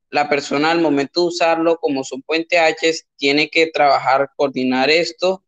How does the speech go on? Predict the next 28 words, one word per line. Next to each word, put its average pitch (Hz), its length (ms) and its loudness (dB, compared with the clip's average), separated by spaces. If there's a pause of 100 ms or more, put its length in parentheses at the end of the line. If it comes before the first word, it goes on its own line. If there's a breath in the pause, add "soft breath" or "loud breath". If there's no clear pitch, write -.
(140)
de 147 100 2
manera 143 680 2 (500)
diagonalmente, 139 1120 0 (100)
porque 143 320 -2
si 143 220 -8
llega 131 220 2
a - 40 -2
conectar 143 720 -2
dos 143 320 -2
enchufes 175 680 -4
iguales 180 580 0 (760)
o 147 240 4
dos 139 300 0
enchufes 170 720 0
tanto 135 720 2
a 127 80 2
la 131 100 2
derecha 135 480 2
como 151 320 -2
uno 139 160 -2
hacia 160 300 -2
arriba 143 240 0
que 131 160 0
sean 143 260 -4
en 139 60 0
la 127 80 -2
misma 143 240 0
dirección, 185 560 0